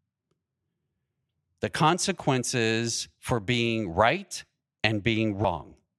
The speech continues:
The consequences of doing right actions versus wrong actions. The consequences of believing the right thing versus believing the wrong thing. The consequences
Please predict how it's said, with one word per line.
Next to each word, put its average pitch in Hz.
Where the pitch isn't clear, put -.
The 113
consequences 135
of 113
doing 120
right 123
actions 214
versus 127
wrong 120
actions. 73
The 139
consequences 143
of 117
believing 175
the 196
right 208
thing 226
versus 135
believing 139
the 107
wrong 131
thing. -
The 131
consequences 113